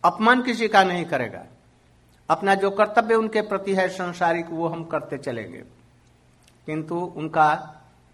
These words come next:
उनके उस बात को, जो भगवान का भजन करना छोड़ दो, सत्संग करना छोड़ दो, ये ब्रह्मा भी आकर के कहेंगे, "तुम उनकी बात नहीं मानूंगा।"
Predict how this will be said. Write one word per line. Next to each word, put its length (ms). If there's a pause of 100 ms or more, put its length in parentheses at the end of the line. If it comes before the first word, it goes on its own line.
(1000)
उनके 220
उस 260
बात 380
को, 80
जो 120
भगवान 420
का 120
भजन 300
करना 340
छोड़ 240
दो, 180
सत्संग 520
करना 340
छोड़ 280
दो, 440 (280)
ये 200
ब्रह्मा 440
भी 180
आकर 380
के 140
कहेंगे, 360
"तुम 180
उनकी 200
बात 380
नहीं 220
मानूंगा।" 560